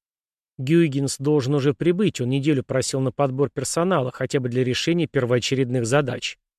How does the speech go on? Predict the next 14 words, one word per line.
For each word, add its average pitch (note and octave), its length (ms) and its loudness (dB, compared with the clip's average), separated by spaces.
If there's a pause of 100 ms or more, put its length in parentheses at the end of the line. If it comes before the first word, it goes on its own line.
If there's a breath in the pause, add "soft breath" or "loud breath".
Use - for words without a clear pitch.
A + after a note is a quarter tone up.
(280)
Но D#3+ 160 6
ему G3 320 6
я G#3+ 140 4
велел F#3+ 280 4
в E3+ 60 2
российский F3 500 0
медик F3+ 320 0
не E3 100 0
соваться, F3+ 520 0
а - 40 -2
прислать C3 420 0
записку C3 480 -2
с - 120 -4
адресом. B2 560 -2